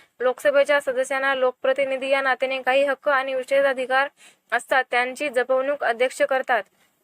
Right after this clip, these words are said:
आणि सभागृहाचे कामकाज सुरळीतपणे चालवणे, सभागृहाची प्रतिष्ठा राखणे, कामकाजाविषयी नियमांचा अर्थ लावून त्यानुसार ते चालवणे इत्यादी कामेही अध्यक्षांना करावी लागतात.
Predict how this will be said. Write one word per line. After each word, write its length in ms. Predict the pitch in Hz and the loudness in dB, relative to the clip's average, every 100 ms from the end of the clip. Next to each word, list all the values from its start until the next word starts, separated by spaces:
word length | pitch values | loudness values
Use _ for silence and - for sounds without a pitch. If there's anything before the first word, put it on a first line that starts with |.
| - | -6
आणि 360 | 226 254 294 | -4 -2 -4
सभागृहाचे 600 | 311 262 269 269 277 277 285 | -2 0 0 2 2 2 0
कामकाज 540 | 262 240 247 277 277 | 0 -2 0 -2 -2
सुरळीतपणे 580 | 254 262 269 - 277 277 | 0 2 2 0 -2 0
चालवणे, 580 | 269 240 254 262 269 214 _ _ - | 0 0 0 -2 -4 -6 _ _ -2
सभागृहाची 640 | 233 262 262 269 269 277 | 0 2 0 -2 -2 -2
प्रतिष्ठा 500 | 262 254 262 - 269 | -2 -2 -4 -2 0
राखणे, 400 | 254 254 269 240 190 _ _ _ - | 0 -2 -4 -4 -6 _ _ _ -4
कामकाजाविषयी 920 | 233 254 262 277 269 262 277 277 294 | -4 0 0 0 -2 2 2 2 -4
नियमांचा 720 | 269 240 254 254 254 285 269 | -8 -6 -4 -4 -4 0 2
अर्थ 200 | 240 - | 2 0
लावून 420 | 277 254 262 277 | 0 0 0 -6
त्यानुसार 500 | 277 247 247 247 269 262 | -2 -2 -2 -4 -4 -2
ते 80 | 277 | -2
चालवणे 500 | 254 247 262 262 220 _ _ - | 0 0 -2 -6 -10 _ _ -8
इत्यादी 340 | 240 254 269 | -2 0 0
कामेही 480 | 285 254 254 269 285 | 0 0 0 -4 -6
अध्यक्षांना 560 | - 233 247 262 247 277 | -4 -2 -2 -2 -2 0
करावी 300 | 254 240 247 | 0 2 2
लागतात. 320 | 240 226 190 | 0 -2 -4